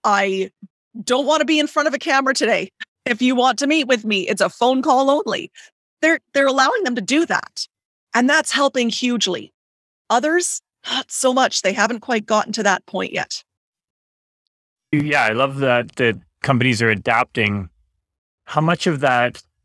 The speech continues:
Speaker 2: adaptation is being looked at through the lens of, hey, if someone's retreating from the camera or the communication, I guess you would say, in an organization, how much of that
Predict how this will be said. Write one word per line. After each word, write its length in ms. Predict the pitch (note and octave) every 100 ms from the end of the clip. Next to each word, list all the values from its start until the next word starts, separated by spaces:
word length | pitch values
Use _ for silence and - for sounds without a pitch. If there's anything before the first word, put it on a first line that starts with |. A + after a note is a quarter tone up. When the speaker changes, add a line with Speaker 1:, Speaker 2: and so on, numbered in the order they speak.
| -
Speaker 2:
adaptation 1200 | C3+ B2+ A#2+ - C#3+ C3+ B2+ - A#2 A2+ A2+ G#2 - _ _ -
is 260 | C3+ A#2+
being 520 | G2 B2 A#2 A2 A2 F#2 _ -
looked 340 | B2+ B2+ -
at 200 | A#2+ A2+
through 200 | - B2
the 100 | G#2+
lens 400 | G#2 G#2+ A2 G#2
of, 460 | A#2 A2+ G#2 F#2 - _ _ _ _ _ _ _
hey, 180 | D#3
if 120 | C3 -
someone's 460 | D3+ D#3 D#3 A2+
retreating 840 | A2+ G2 - C3 B2 B2 A2 G#2+ G2+ _
from 640 | - - A2+ G#2+ G#2 G2+ - _ _ _ _ _
the 80 | A#2
camera 600 | - A2 G#2+ G#2 G2+ F#2+ - -
or 520 | A2+ G#2 G2+ G2+ G2 _ _
the 100 | - G#2+
communication, 840 | - C3+ B2+ A2 - C3+ - B2+ G#2+
I 100 | G2+
guess 260 | G#2 G#2 -
you 60 |
would 120 | G#2 F#2+
say, 380 | - G#2 G#2 - _ _ _
in 80 | A2+
an 120 | G#2+
organization, 600 | G#2 G#2 G#2 G2 G#2 A2
how 200 | G#2 D3
much 240 | D3 D3 D#3
of 100 | A#2+
that 240 | A#2